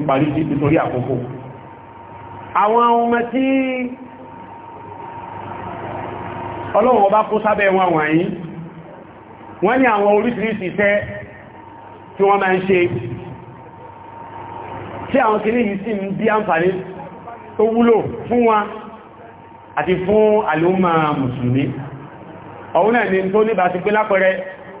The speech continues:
àwọn ọmọ wa, ẹ̀ka mẹ́ta ni wọ́n ní. Ẹ̀ka àkọ́kọ́, òun náà ni ẹ̀ka al-qismu thanawi. Ẹ̀ka ẹ̀kejì, òun náà ni al-qismu al-i'dadi.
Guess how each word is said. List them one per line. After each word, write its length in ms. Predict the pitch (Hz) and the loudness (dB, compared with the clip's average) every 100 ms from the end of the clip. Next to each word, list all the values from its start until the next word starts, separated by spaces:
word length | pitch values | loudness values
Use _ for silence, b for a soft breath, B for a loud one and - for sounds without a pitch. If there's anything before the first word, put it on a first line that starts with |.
| - | -14
àwọn 320 | - 170 190 196 | 0 2 6 6
ọmọ 220 | 202 196 196 196 | 6 4 4 6
wa, 120 | 196 196 196 196 - - | 6 2 -4 -12 -8 -4
ẹ̀ka 240 | 196 202 | 0 2
mẹ́ta 320 | 214 214 196 | 2 2 0
ni 80 | 175 180 | 2 0
wọ́n 140 | 185 | 2
ní. 100 | 185 185 - - - - - - - - - | 0 -2 -8 -14 -16 -18 -18 -20 -20 -10 -4
Ẹ̀ka 200 | 185 180 | 0 2
àkọ́kọ́, 460 | 160 196 196 202 202 - | 2 2 4 4 2 0
òun 200 | 160 160 | 0 0
náà 140 | 190 175 | 2 0
ni 140 | 156 | 2
ẹ̀ka 300 | 160 160 170 156 156 151 - - - - - - | 0 0 0 2 4 2 0 -8 -14 -16 -18 -8
al-qismu 500 | 143 147 202 185 175 | -6 -2 -4 -2 -4
thanawi. 500 | - 185 175 147 127 123 - - - - - - - - - - - - - | 0 0 2 2 0 -4 -10 -12 -16 -18 -20 -20 -20 -20 -20 -20 -18 -14 -2
Ẹ̀ka 300 | 185 196 196 175 | 0 2 2 2
ẹ̀kejì, 400 | 165 185 156 147 120 - | 2 2 2 -4 -6 -2
òun 160 | 151 196 | 0 2
náà 160 | 190 | 2
ni 100 | 170 | 2
al-qismu 480 | 165 165 180 196 170 | 2 2 -2 -2 -2
al-i'dadi. 640 | 160 139 139 139 160 143 | 0 0 2 2 2 0